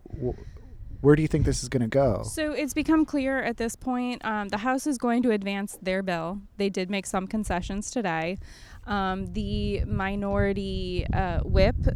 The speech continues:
Speaker 2: uh, Delegate Kathy Szeliga, she stood up and said, you know, she was supporting the amendment that went through today, and she would support further amendments, and she just supports this bill passing. And I think that's where a lot of people are. So what it's gonna come down to is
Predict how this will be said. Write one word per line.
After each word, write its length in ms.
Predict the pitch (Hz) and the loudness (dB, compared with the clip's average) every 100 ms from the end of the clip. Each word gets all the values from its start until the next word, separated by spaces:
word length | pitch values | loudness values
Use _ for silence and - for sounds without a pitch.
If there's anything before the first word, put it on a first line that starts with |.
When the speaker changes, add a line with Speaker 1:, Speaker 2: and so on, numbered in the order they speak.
| - | 0
Speaker 2:
uh, 560 | 202 196 185 175 170 - - - - - 170 - | 0 0 0 0 -2 0 0 0 -2 -4 -4 -4
Delegate 360 | - 196 196 180 | 0 0 0 -2
Kathy 280 | 214 202 190 | -2 -2 0
Szeliga, 640 | - 190 185 190 208 202 | 0 -2 -2 -2 -2 -2
she 180 | - 208 | -2 -4
stood 280 | 196 - 190 | -2 0 2
up 180 | 196 - | 2 0
and 100 | 190 | -2
said, 220 | - 190 - - - | -2 -4 -8 -10 -8
you 80 | 214 | -2
know, 100 | 208 | -2
she 160 | - | 0
was 120 | 220 202 | 0 0
supporting 400 | 202 277 285 294 | 0 2 4 4
the 100 | 262 | 4
amendment 320 | 240 220 226 | 2 0 0
that 160 | 214 | 2
went 180 | 170 208 | 2 0
through 120 | 233 | -2
today, 440 | 220 214 185 185 175 | 0 2 4 2 0
and 120 | 196 | -2
she 140 | - 220 | 0 0
would 120 | 202 | 2
support 400 | 226 254 247 - - | 2 2 2 0 -2
further 380 | 302 339 320 247 | 0 2 4 2
amendments, 680 | 202 190 185 185 175 196 - | 2 0 0 -2 -4 -6 -6
and 240 | 165 185 | -6 -6
she 220 | - 220 | -4 -2
just 260 | 196 214 - | 0 0 0
supports 480 | 226 - 196 185 - | -2 -2 -4 -4 -4
this 240 | 190 190 | -4 -4
bill 500 | 180 190 180 175 180 - - - - | -2 0 0 0 -4 -8 -12 -10 -2
passing. 640 | 254 226 214 185 170 175 | 0 2 0 -2 -2 -4
And 100 | 180 | -4
I 80 | 180 | -2
think 260 | - 226 | -2 -2
that's 240 | - 220 - | 0 -2 0
where 120 | 214 | 2
a 100 | 196 | 2
lot 320 | 185 190 180 | 2 2 2
of 140 | 180 - | 0 -4
people 260 | 180 170 | -4 -2
are. 240 | 160 - 185 | -4 -6 -4
So 240 | - 208 | -2 0
what 100 | 196 | -2
it's 120 | 190 | -4
gonna 160 | - 202 | -6 -4
come 200 | 233 214 | -4 -2
down 300 | 214 220 226 | -2 -2 -2
to 380 | - 202 185 185 | -2 -2 -2 -4
is 460 | 180 180 175 180 | -4 -4 -4 -6